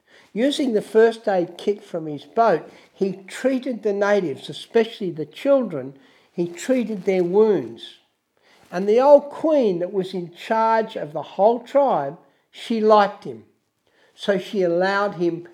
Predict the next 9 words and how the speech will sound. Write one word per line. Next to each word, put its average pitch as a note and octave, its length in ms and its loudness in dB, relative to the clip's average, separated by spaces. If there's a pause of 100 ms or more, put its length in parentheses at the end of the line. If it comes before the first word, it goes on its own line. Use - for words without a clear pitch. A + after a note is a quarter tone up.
(160)
to F3 140 -8
survive, D#3 720 -2 (880)
but C#3 140 -10
he C3+ 60 -10
could C#3 340 -14
not F#3 520 -4
leave D#3+ 540 -4 (160)
the C#3+ 160 -6
island. C#3 520 -6